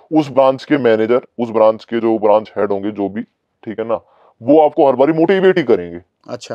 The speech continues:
Speaker 1: सर मैं कह रहा हूँ गलत नहीं है वो चीज़ें, सही कह रहे हैं वो कि स्किल जनरेट करो, ये करो, वो करो, पर सर हर किसी के बस की नहीं है उतना वो चीज़।
Speaker 2: हम्म। वो बेचारा अपना बिजनेस को सीख रहा था कि मैं छोटी सी दुकान कैसे कर लूँ, छोटा बिजनेस कैसे कर लूँ,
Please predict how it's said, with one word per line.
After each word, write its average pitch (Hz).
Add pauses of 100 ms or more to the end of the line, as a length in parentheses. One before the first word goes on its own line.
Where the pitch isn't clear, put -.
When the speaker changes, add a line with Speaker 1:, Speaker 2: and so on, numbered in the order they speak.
(120)
Speaker 1:
सर 135
मैं 131
कह 117
रहा 113
हूँ 120
गलत 113
नहीं 101
है 120
वो 104
चीज़ें, 82 (540)
सही 135
कह 120
रहे 113
हैं 160
वो 87
कि 131
स्किल 135 (140)
जनरेट 117
करो, 120
ये 117
करो, 113
वो 110
करो, 98 (300)
पर 120
सर 160
हर 127
किसी 131
के 139
बस 120
की 127
नहीं 117
है 143
उतना 113
वो 101
चीज़। 87 (220)
Speaker 2:
हम्म। 101 (920)
वो 165
बेचारा 196
अपना 196
बिजनेस 180
को -
सीख 170
रहा 156
था 165
कि 165
मैं 175
छोटी 156
सी 151
दुकान 151
कैसे 147
कर 139
लूँ, 151
छोटा 143
बिजनेस 139
कैसे 147
कर 139
लूँ, 151